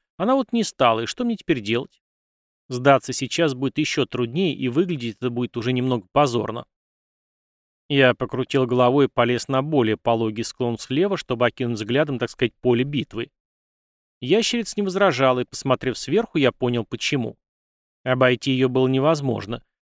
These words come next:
Почти сразу за ней холмы смыкались, и неширокая долина переходила в узкое ущелье,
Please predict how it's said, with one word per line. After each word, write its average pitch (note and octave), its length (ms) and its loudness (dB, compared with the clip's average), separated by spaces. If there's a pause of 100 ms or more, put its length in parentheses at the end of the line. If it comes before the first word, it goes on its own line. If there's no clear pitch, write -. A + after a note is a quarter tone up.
(160)
Почти C3+ 320 -2
сразу C3 380 0
за B2+ 160 0
ней C#3+ 140 0
холмы C3+ 360 2
смыкались, C#3+ 680 0
и A#2+ 40 -2
неширокая C3 540 0
долина D3+ 380 2
переходила C#3 580 -2
в C3+ 120 -4
узкое F#3+ 300 -6
ущелье, A#2+ 640 -2